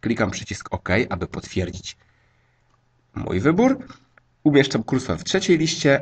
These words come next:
również Ctrl T i klikam OK, aby zatwierdzić przekonwertowanie tego obszaru na tabelę. Zwróć uwagę, że każda z tych list, każda z tych tabel ma swoje osobne pola filtrowania. W ten sposób możesz mieć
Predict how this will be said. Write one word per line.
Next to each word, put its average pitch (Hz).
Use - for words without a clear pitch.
również 113
Ctrl 110
T 156
i 208
klikam 139
OK, -
aby 95
zatwierdzić 90
przekonwertowanie 98
tego 90
obszaru 104
na 92
tabelę. 90
Zwróć 117
uwagę, 147
że 123
każda 139
z -
tych 95
list, 101
każda 95
z 92
tych 90
tabel 196
ma 139
swoje 104
osobne 101
pola 92
filtrowania. 92
W -
ten 98
sposób -
możesz 101
mieć 98